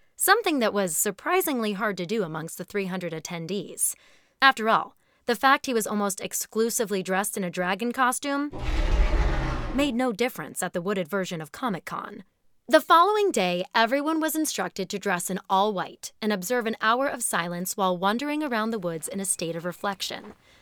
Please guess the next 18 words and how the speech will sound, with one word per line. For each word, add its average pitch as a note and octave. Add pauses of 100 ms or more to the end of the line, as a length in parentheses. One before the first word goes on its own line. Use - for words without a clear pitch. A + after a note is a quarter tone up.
(220)
Something C#4
I A3
was G#3+
beyond F#3
excited E3+
to F3
experience, F#3
given G3
my F3+
long-standing G3+
desire F#3
to F3+
walk F#3+
around F#3
a F3
wooded F3+
area F3
alone. F3+